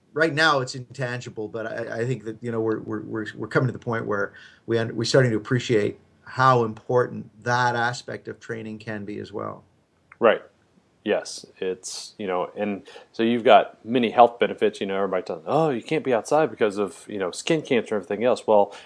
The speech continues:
Speaker 2: the vitamin D,
Speaker 1: <laughs>
Speaker 2: everything else we get, but just the fresh air, not being inside. There's so much that happens, you know, and the ability for the mind to expand whenever you're outside, uh, just the,
Speaker 1: Yeah.
Speaker 2: the senses that are,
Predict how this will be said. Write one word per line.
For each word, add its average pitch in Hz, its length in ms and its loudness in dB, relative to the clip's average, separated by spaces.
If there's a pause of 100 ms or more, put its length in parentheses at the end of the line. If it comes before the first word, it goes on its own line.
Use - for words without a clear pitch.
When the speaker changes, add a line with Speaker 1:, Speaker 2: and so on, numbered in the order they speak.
(120)
Speaker 2:
the - 80 -12
vitamin 110 500 6
D, 101 100 2
Speaker 1:
<laughs> - 0 -
Speaker 2:
everything 135 320 6
else 127 160 6
we 117 100 4
get, 110 220 4
but 107 120 -2
just 117 200 -4
the 101 80 -6
fresh 135 360 2
air, 107 240 4
not 117 200 4
being 117 220 2
inside. 107 500 4
There's 95 200 -4
so 175 200 0
much 131 280 0
that 104 160 2
happens, 110 600 0 (320)
you 110 80 -6
know, 95 280 0
and 107 400 -2 (240)
the 113 80 2
ability 135 340 6
for 123 160 0
the 101 100 -6
mind 107 540 0 (460)
to 104 100 -2
expand 110 680 -4
whenever 90 300 -4
you're 90 180 -2
outside, 87 460 0
uh, 87 180 -2 (200)
just - 360 -6
the, 101 80 -4
Speaker 1:
Yeah. 92 140 -4 (140)
Speaker 2:
the - 120 -8
senses 101 640 -2
that 92 300 2
are, 87 420 -4